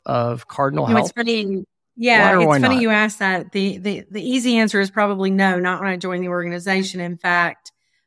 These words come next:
Speaker 2: the first week I started in Wheeling, there was an issue that came up and, and someone said, "We're gonna go talk,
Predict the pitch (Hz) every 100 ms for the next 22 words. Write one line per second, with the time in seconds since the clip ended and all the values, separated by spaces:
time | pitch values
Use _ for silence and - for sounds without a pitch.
0 | - 185 226 214 - 202 196 185 - 190
1 | 190 185 180 175 180 185 185 180 180 175
2 | 170 _ _ - 196 190 185 165 202 -
3 | 202 185 - 185 180 180 175 170 170 165
4 | 165 185 180 196 185 180 175 196 247 285
5 | 226 202 185 196 196 190